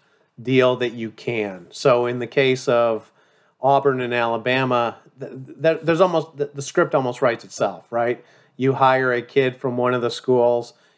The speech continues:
you get the other fan base all up in arms, maybe you hire the other one. Like, if I'm Milo's,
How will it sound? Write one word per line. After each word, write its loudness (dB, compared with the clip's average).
you -8
get 0
the 0
other 2
fan -2
base -2
all 2
up -4
in -4
arms, -2
maybe 2
you 0
hire 2
the -2
other 0
one. -4
Like, 0
if -2
I'm 2
Milo's, 0